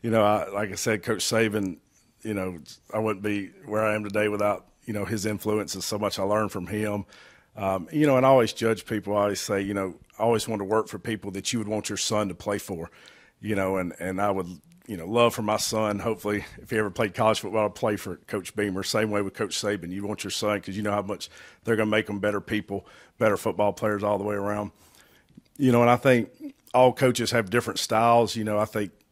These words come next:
you know, Coach Saban never tried to emulate anybody and was confident in the way he did things. Um, but I bo-,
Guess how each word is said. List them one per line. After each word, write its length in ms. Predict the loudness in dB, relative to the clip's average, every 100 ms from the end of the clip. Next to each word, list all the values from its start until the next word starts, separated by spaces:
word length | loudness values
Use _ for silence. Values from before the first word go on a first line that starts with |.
| _
you 80 | -8
know, 100 | -8
Coach 200 | -4 -6 -2
Saban 320 | 0 0 0
never 220 | 0 0
tried 260 | 2 0 0
to 140 | -4 -4
emulate 400 | -2 0 0 0
anybody 520 | -2 -2 0 0 0
and 80 | -2
was 100 | -6
confident 520 | -4 0 0 -2 -6
in 20 | -4
the 80 |
way 120 | -2 -2
he 120 | -4
did 260 | -6 -6
things. 440 | -6 -4 -4 -6 -12 -20 -20 -20 _
Um, 400 | 0 2 2 -2 -10 _ _ _ -20 -6
but 120 | 2
I 60 | 2
bo-, 300 | 4 2 2